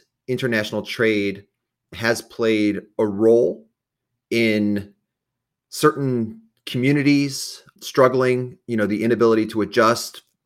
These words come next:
to new import competition arising from, you know, over the last fifteen to twenty years, it's been China. In the nineteen eighties, it was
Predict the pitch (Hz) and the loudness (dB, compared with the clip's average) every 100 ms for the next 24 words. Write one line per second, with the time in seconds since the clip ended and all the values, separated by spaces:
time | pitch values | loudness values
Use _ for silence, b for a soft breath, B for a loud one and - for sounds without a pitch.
0 | _ _ - 120 117 107 117 113 117 113 | _ _ -8 -4 -2 0 0 0 -4 -2
1 | 113 - 110 95 117 - 117 98 98 107 | -4 -2 -4 -4 -6 -6 -2 0 2 2
2 | 107 107 - 104 101 95 b - 135 - | 0 -6 -2 -2 -2 -6 b -2 -2 -2
3 | - _ - 127 120 113 113 - _ 123 | -12 _ -2 0 2 2 0 -12 _ -10
4 | - 104 98 107 101 131 185 143 107 101 | -8 -12 -10 -8 -2 2 4 2 -2 -4
5 | - 104 98 95 _ - 123 120 104 131 | -2 0 -2 -8 _ -4 -2 0 -4 -8
6 | b b b _ 107 107 113 113 110 101 | b b b _ -2 0 0 -2 -4 2
7 | 120 127 110 110 107 101 104 98 - - | 2 2 -2 -2 -4 0 0 0 -4 -14